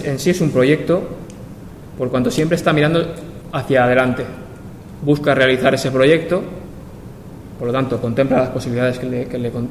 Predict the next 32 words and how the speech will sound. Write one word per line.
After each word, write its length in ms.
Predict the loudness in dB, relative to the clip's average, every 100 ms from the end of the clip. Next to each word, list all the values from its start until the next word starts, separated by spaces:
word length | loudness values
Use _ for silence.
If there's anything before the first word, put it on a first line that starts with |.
| -8
que 80 | -6
le, 320 | -4 -4 -6 -6
que 80 | -4
le, 560 | -4 -4 -6 -8 -8
que 80 | -6
le 100 | -4
confiere 440 | -2 -2 2 2 2
el 60 |
entorno 380 | 0 0 0 -2
en, 280 | -2 -2 -2
en 160 | -2 -2
donde 160 | -2
está, 380 | 0 0 0 -4 -12 -14 -16 -16 -16 -16 -16 -8 2
y, 420 | 6 6 2 -4
eh, 880 | -2 0 2 2 2 2 0 0 -2 -6 -12 -16 -16 -12
y 60 | -4
según 260 | 0 2
esas 160 | 2 2
posibilidades, 580 | 0 2 6 6 6 2 -6 -4
pues, 220 | -2 -2 -8 -8
bueno, 200 | -6 -4
pues, 320 | -4 -4 -8 -14 -16 -8
pues, 640 | -8 -8 -10 -12 -12 -14 -16 -16 -18 -18 -18 -16 -14 -10
pues, 300 | -10 -10 -14 -16 -18 -16 -12
eh, 960 | -8 -6 -6 -6 -6 -6 -6 -6 -6 -4
organiza 340 | 0 0 0
su 120 | -2
proyecto 360 | 0 2 2 2
de 100 | 4
vida. 220 | 2 -2 -8 -14 -16 -16 -16 -18 -16 -14 -14 -6
¿Vale? 160 | 2 4
Entonces, 320 | 6 4 2